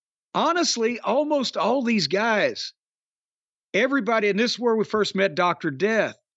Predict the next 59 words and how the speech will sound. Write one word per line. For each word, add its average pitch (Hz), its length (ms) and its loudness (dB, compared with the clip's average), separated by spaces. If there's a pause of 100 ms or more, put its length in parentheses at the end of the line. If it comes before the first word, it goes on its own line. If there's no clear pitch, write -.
(460)
and 185 220 0
Barry 214 280 0
Darsow, 165 840 -2 (760)
and 196 460 0 (360)
all 277 220 0
these 285 240 0
guys 190 480 0
loved 220 380 0
it. 185 180 0
Nikolai 226 440 0
Volkov 190 540 0
was 147 160 0
the 151 100 -2
biggest 190 360 0
jokester. 156 600 -2 (600)
He's 233 320 -2
the 254 80 0
one 240 340 0
that 226 140 0
would 220 160 0
sew 247 400 0
the 196 260 -2 (140)
sleeves 226 580 0
of 214 100 0
my 202 360 0 (100)
suit 247 320 0
jacket 175 500 -2
together 151 540 0
when 180 180 -2
I 196 120 2
was 180 160 0
out 208 180 -2
watching 196 320 -2
a 165 60 0
preliminary 220 580 0
match. 160 380 0
So 190 100 0
when 185 140 0
I 175 80 2
got 190 240 0
ready 202 160 0
to 196 80 -2
go 190 180 0
out 226 140 0
and 185 80 -8
try 196 120 -2
to 175 60 -6
put 214 180 -2
my 185 120 -4
coat 233 260 -2
on, 196 160 2
I - 60 -4
couldn't 202 220 0
get 202 100 -6
my 175 80 0
hands 220 300 2
through 196 200 0
the 143 80 -6
sleeves. 226 640 0